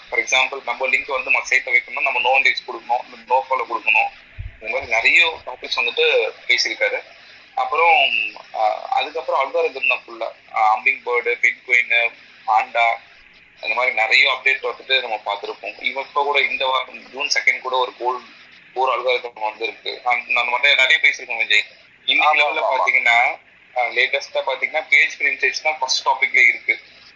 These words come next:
Speaker 1: அல்காரிதம்லயே அது Google வந்து அந்த அளவுக்கு priority கொடுக்குறான். It's, நீங்க சொன்ன மாதிரி நம்ம நேத்து கூட பேசணும், user behavior தான் first பாக்குறான்.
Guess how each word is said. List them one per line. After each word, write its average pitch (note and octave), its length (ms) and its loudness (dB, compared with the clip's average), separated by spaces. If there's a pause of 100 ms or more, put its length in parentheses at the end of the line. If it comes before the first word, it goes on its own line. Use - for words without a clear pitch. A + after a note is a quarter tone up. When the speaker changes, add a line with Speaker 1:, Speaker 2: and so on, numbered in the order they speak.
(120)
Speaker 1:
அல்காரிதம்லயே A#2 640 -2 (200)
அது A#2 200 -4
Google C#3+ 440 -2
வந்து C#3+ 180 2
அந்த C3 160 0
அளவுக்கு C#3+ 340 -2
priority D3 260 4
கொடுக்குறான். G#2+ 360 -16 (640)
It's, - 400 -6 (180)
நீங்க C3+ 300 0
சொன்ன D3+ 220 0
மாதிரி D#3 320 6
நம்ம C3 160 0
நேத்து C3 220 2
கூட C#3+ 200 -4
பேசணும், B2 440 0
user D#3+ 340 -6
behavior C3+ 360 2
தான் C3+ 120 -2
first - 300 -12
பாக்குறான். G#2 320 -4